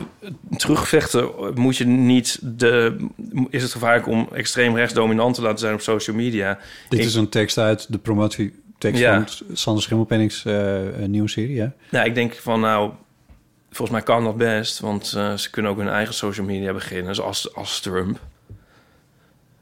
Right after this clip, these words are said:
Speaker 1: Je kan ook denken van, eh, "Laat maar, ik heb er niks mee te maken eigenlijk."
Speaker 2: Dus geef ze niks om tegen te vechten. Geef ze zelf niks.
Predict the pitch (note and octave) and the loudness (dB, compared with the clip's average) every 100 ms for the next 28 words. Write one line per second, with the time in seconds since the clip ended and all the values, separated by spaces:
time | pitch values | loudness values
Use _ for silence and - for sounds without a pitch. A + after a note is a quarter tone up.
0 | _ _ G#2+ G2 G2 G#2 G#2 G2+ G#2+ A2 | _ _ -4 -4 -2 -2 -2 -4 -4 -4
1 | G#2 G#2 G#2 G#2 G#2+ G2 G#2 - G2 G2+ | -4 -4 -2 -2 -4 -4 -6 -6 -8 -8
2 | G2 A2 G2+ G2 G2 A2 A#2+ - F#2 F2+ | -6 -6 -6 -4 -4 -6 -6 -6 -6 -6
3 | F2 F2 - _ _ _ G#2 F#2+ A2+ G#2+ | -10 -10 -18 _ _ _ -6 -2 0 2
4 | G2+ G2+ - G2+ A2 G#2 - - G#2 - | 2 0 0 -2 -2 -2 -6 -6 -4 -4
5 | F2+ - - G2+ - G#2+ G2+ F#2+ F2+ F2 | -10 -10 -6 -4 -4 -2 0 0 -2 -6
6 | - | -10